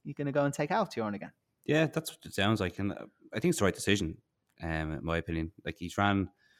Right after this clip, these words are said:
Speaker 2: second behind in a Supreme and in a, a Queen Mother last year. I actually don't think he'd stay at Cheltenham over two mile five. Um, he got outstayed by Politologue, who we'll see the weekend at Ascot, uh, sorry, at Aintree last year.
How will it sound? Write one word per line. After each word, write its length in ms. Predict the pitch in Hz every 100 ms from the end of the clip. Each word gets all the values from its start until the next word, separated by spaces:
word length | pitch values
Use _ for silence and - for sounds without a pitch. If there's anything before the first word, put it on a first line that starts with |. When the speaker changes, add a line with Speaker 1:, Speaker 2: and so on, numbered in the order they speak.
| _
Speaker 2:
second 300 | - 104 98
behind 360 | 90 92 87 - -
in 100 | 87
a 40 |
Supreme 500 | - - 90 85 85 - _ _
and 400 | 85 85 87 80 - - _ _
in 180 | 85 80
a, 320 | 82 80 80 - _ _ _
a 240 | 80 80 80
Queen 160 | - 82
Mother 220 | 82 78
last 320 | 80 82 -
year. 160 | 82 78 _ _ - _
I 80 | 98
actually 220 | 101 -
don't 100 | 87
think 220 | 95 87 - - _ _ _ _ _
he'd 200 | 92 -
stay 400 | - 95 107 -
at 120 | 87
Cheltenham 300 | 107 101 110
over 160 | - 98
two 140 | -
mile 160 | 107 101
five. 320 | 107 107 107 - _ _
Um, 540 | - 87 82 78 80 - - _ _ _ _ -
he 100 | 87
got 220 | 90 -
outstayed 360 | 90 - 90 - -
by 240 | 85 82
Politologue, 580 | - 87 - 90 85 -
who 100 | 85
we'll 60 |
see 160 | 80 82
the 80 | 82
weekend 460 | 80 87 85 80 - - _ _ _
at 120 | 82
Ascot, 420 | 85 - 82 80 - _ _ _ -
uh, 220 | 82 78
sorry, 220 | - 85
at 60 | 85
Aintree 280 | 90 -
last 300 | 80 80 -
year. 200 | 85 82